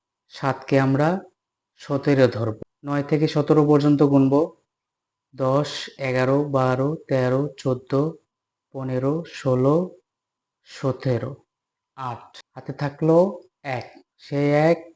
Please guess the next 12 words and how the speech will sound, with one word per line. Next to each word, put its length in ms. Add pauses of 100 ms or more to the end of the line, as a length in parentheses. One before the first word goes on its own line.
(320)
পাঁচের 240
সাথে 280
যোগ 220
করে 160
দিব। 180 (540)
পাঁচ 280
আর 120
একে 320 (520)
ছয়। 340 (1500)
তো 120
ছয় 300
আছে, 160